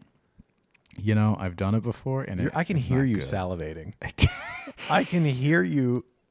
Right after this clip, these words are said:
Speaker 2: thinking about this
Speaker 1: <sighs>
Speaker 2: blueberry muffin. You
Speaker 1: Buddy.
Speaker 2: love an airport muffin.
Speaker 1: I love an airport muffin.
Speaker 2: I gotta be honest with you.
Speaker 1: Yeah.
Speaker 2: I do too.
Speaker 1: Let me tell you, best airport muffin there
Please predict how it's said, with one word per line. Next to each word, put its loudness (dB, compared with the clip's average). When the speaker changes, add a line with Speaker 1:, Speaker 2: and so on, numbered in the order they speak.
Speaker 2:
thinking 0
about 4
this 4
Speaker 1:
<sighs> -2
Speaker 2:
blueberry 4
muffin. 0
You 4
Speaker 1:
Buddy. 2
Speaker 2:
love 4
an -4
airport -6
muffin. -10
Speaker 1:
I -2
love -4
an -4
airport -6
muffin. -8
Speaker 2:
I -4
gotta 0
be 2
honest -4
with -4
you. -6
Speaker 1:
Yeah. -10
Speaker 2:
I -16
do -8
too. -12
Speaker 1:
Let -20
me -6
tell -8
you, -8
best -2
airport -2
muffin -4
there -6